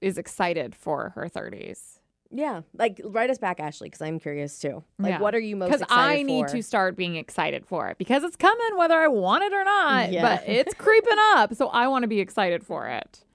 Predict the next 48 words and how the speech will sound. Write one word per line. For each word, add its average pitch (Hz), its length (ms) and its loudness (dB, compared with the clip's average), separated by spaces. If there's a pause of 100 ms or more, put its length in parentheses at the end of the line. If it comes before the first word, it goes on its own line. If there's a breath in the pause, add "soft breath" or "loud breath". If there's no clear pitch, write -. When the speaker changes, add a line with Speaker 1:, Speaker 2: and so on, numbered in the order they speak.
(380 soft breath)
Speaker 2:
Uh, 214 320 2
we 240 120 -2
also 240 260 -2
got 226 120 -2
another, 208 420 -2
uh, 185 240 -2
message 190 640 -6
kind 190 140 -6
of 175 60 -4
involving 165 420 -6
the 165 80 -6
whole 160 160 -6
getting 160 240 -8
older 185 320 -8
thing, 160 440 -8 (360 soft breath)
uh, 180 220 -2
from 180 200 -6
our 175 100 -2
compadre 175 440 -8
Cesar. 156 440 -14 (220)
Speaker 1:
Cesar. 202 220 -6
Speaker 2:
Caesar. 170 340 -6 (100)
I 233 100 -6
say 302 200 -4
Cesar 254 360 -4
'cause 185 100 -8
I 190 40 -4
have 185 100 -4
an 185 60 -8
uncle 175 220 -8
Cesar. 156 280 -8
I 143 140 -6
know 147 120 -8
he 170 140 -8
says 151 200 -12
Caesar. 147 360 -14 (500 soft breath)
Uh, 175 520 -2 (200)
Caesar 262 560 -4
here, 254 340 -2
uh, 214 380 0 (140)
and 240 160 -6
to 247 40 -12
be 294 120 -4
honest, 349 340 -2
at 233 260 -4
forty-five 226 540 -4
years 214 240 -6
young. 160 340 -10